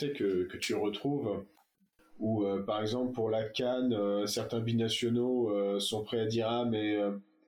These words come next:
tu comprends, là, je suis pas, heu, totalement, heu, comment ça s'appelle ? Je suis pas totalement titulaire dans mon club, donc, heu, laisse-moi un peu de temps et, heu, je reviendrai après. »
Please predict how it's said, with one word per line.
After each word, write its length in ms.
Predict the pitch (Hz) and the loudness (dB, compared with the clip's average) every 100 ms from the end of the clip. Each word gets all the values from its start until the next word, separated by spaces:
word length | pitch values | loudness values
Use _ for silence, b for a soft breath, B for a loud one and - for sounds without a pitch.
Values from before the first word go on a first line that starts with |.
| _ - | _ -14
tu 140 | 123 | -6
comprends, 600 | 120 113 113 123 131 135 | -4 -4 -4 -2 -2 0
là, 360 | 117 113 117 117 | 0 2 0 -2
je 140 | 113 | -4
suis 240 | 107 113 104 | -6 -8 -2
pas, 160 | 113 117 110 107 101 | 0 0 0 0 -2
heu, 60 | 101 | -4
totalement, 800 | - 107 107 107 107 113 110 98 | -4 -2 -2 -2 0 0 0 -2
heu, 340 | 95 90 90 - | -2 -6 -10 -16
comment 180 | 98 | -14
ça 120 | - 101 | -12 -6
s'appelle ? 220 | 101 104 B _ | -6 -6 B _
Je 100 | - | -6
suis 120 | - | -4
pas 100 | 110 | -4
totalement 380 | 120 117 110 110 | -2 -2 0 -2
titulaire 600 | - 143 - 131 127 123 | -2 -6 -4 0 0 0
dans 120 | 123 | 0
mon 160 | 117 117 | 0 0
club, 300 | - 135 123 | 0 0 0
donc, 260 | 113 101 - | -2 -2 -2
heu, 220 | 98 101 | 0 2
laisse-moi 460 | 104 107 - 117 113 | 0 0 0 0 0
un 20 | |
peu 160 | 110 107 | -4 -8
de 40 | - | -6
temps 360 | 120 117 123 113 | -2 0 0 0
et, 180 | 101 95 | 2 2
heu, 140 | 95 | 0
je 80 | 95 | 0
reviendrai 380 | 101 101 95 95 | -2 -2 0 -2
après. » 340 | 95 156 175 | -2 -2 -2